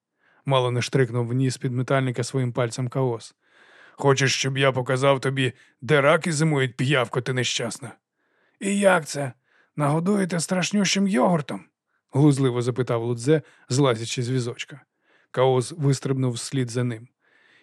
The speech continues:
"Я ще не скінчив розмову. Куди це ти тікаєш?" гаркнув він. Лудзе глянув на нього. "На ріг Торгової і Бродвею"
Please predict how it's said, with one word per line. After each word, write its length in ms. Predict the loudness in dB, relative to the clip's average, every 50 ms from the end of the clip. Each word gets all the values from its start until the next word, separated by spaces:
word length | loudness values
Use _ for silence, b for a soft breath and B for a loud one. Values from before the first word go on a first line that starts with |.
| b
"Я 240 | -4 2 2 4 4
ще 180 | 2 2 0 2
не 120 | 2 0
скінчив 420 | 0 0 -2 0 0 2 2 2 2
розмову. 440 | 0 0 0 0 0 0 0 0
Куди 240 | 0 0 2 2 2
це 140 | 0 0 -2
ти 140 | -2 -2 -4
тікаєш?" 560 | -4 -4 -2 -2 -4 -2 -6 -8 -10 -12 -16 _ _ _ _ _ _
гаркнув 480 | 0 2 2 2 2 -2 -6 -6 -6
він. 220 | -6 -8 -10 -10 -14 b b b b b b b b b b
Лудзе 380 | -2 -2 -2 0 2 2 4 4
глянув 340 | 4 2 0 -2 -2 -4 -6
на 100 | -6 -6
нього. 300 | -6 -6 -8 -10 -12 -16 b b b b b b b b b b b
"На 160 | 0 2 4 4
ріг 200 | 4 2 0 0
Торгової 720 | 0 0 2 2 2 4 2 4 2 2 2 0 -2 -2 -2
і 60 | -2
Бродвею" 680 | 0 2 2 0 0 0 0 2 2 2 2 0 -4 -8